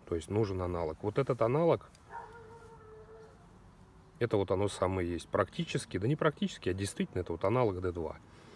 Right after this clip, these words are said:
Состав, повторюсь, там шикарнейший. А, огромное спасибо, огромная благодарность, а, Леониду, который любезно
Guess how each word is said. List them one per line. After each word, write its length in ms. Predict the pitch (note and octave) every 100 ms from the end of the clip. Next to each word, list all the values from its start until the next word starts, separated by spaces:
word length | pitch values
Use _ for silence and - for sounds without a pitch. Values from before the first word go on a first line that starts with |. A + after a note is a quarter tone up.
| - -
Состав, 540 | - G#2+ - F3 E3 - - -
повторюсь, 400 | F2+ G2+ F#2 -
там 200 | G#2+ G2
шикарнейший. 760 | - - F#2+ F2 D#2+ - E2+
А, 200 | F2 D#2+ -
огромное 440 | F#2+ A2 C#3+ A#2+
спасибо, 480 | F#2+ G2+ - A#2 F#2
огромная 360 | F2 G#2+ G2+ F2+
благодарность, 840 | F#2+ F#2 F#2 A2+ A#2 F2+ - - - - - - - - - - - -
а, 200 | F2+ F2
Леониду, 540 | F#2+ F#2+ A#2+ G#2 D#2+ - - -
который 440 | - G2+ F#2+ E2+ - - F#2+
любезно 540 | F#2+ G2 F#2 E2+